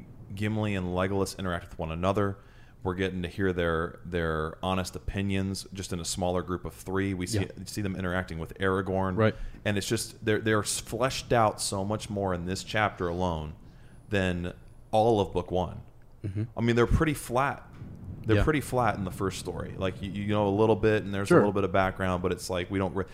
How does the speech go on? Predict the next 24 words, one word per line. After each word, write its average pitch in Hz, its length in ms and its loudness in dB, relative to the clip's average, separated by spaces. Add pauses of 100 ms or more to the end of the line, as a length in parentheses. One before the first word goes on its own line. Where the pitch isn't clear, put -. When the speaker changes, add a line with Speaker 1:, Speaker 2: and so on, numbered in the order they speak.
(140)
Speaker 1:
now 113 260 4
I 127 80 6
feel 113 220 2
like 98 140 4
they're 95 120 2
alive. 85 520 -2
They're 92 100 2
real 101 200 4
characters. 92 680 -2 (260)
I 95 80 -2
can 87 140 -4
pull 101 240 0
for 92 260 -2
'em. 90 100 -2
I 87 40 -2
Speaker 2:
Some 85 80 -6
Speaker 1:
can 85 100 -2
Speaker 2:
depth, 101 260 6
Speaker 1:
root - 40 -12
for 92 140 0
'em. 87 60 2
Speaker 2:
yeah. 98 120 0 (160)
Speaker 1:
They're 92 100 0
valuable. 90 680 0